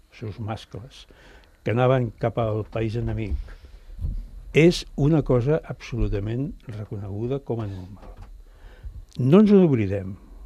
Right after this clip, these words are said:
Quan va haver-hi l'atemptat del mes d'agost a Barcelona, el senyor Rajoy va tardar un dia en venir a la ciutat.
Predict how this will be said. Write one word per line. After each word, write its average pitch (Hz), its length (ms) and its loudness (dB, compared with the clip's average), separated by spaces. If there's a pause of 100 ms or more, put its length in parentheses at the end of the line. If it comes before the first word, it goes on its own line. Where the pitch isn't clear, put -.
(720)
Quan 143 240 8
va 196 140 10
haver-hi 196 260 10
l'atemptat 143 680 6 (300)
del 113 240 0
mes 123 300 4
d'agost 110 560 0
a 107 100 -6
Barcelona, 92 600 -6 (1120)
el - 60 -16
senyor 131 340 4
Rajoy 135 400 6 (180)
va 147 160 2
tardar 147 380 2 (120)
un 180 420 4
dia 123 440 0 (300)
en 113 240 -2 (180)
venir 113 400 -2
a 135 140 -10
la 104 100 -4
ciutat. 117 480 -6